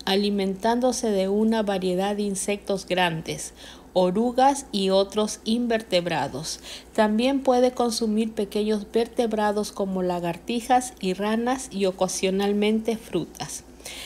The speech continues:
A diferencia de muchos otros cucús que son parásitos de nido, el cuco ardilla construye su propio nido.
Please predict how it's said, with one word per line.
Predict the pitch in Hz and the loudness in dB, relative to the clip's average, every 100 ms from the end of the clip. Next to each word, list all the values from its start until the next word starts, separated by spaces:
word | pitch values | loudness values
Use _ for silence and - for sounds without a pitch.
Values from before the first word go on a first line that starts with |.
| - - | -10 2
A | 226 | 4
diferencia | 226 220 226 226 269 285 285 | 4 0 2 2 2 4 4
de | 226 | 4
muchos | 202 220 226 247 226 - | 2 0 0 -4 -4 0
otros | 220 220 233 226 | 0 0 -2 -4
cucús | - 247 220 - 233 262 - - - - - - - - | -2 0 0 -2 -2 0 -4 -10 -18 -18 -18 -20 -20 -2
que | - 196 | 0 2
son | - - 226 226 | 2 4 6 6
parásitos | 220 185 190 208 254 240 254 | 4 6 6 4 0 4 6
de | 262 | 6
nido, | 240 202 190 202 - - - | 4 2 2 0 -2 -10 0
el | 202 196 | 2 2
cuco | 190 247 247 262 262 | 2 -2 4 4 6
ardilla | 226 240 233 214 220 214 220 220 | 4 4 2 0 0 2 0 2
construye | 220 202 - - 247 240 | 0 0 -2 -2 -2 0
su | 233 - 214 | 0 -2 -6
propio | - 220 220 190 | 0 0 2 -2
nido. | 175 151 120 - | 0 -2 -4 -6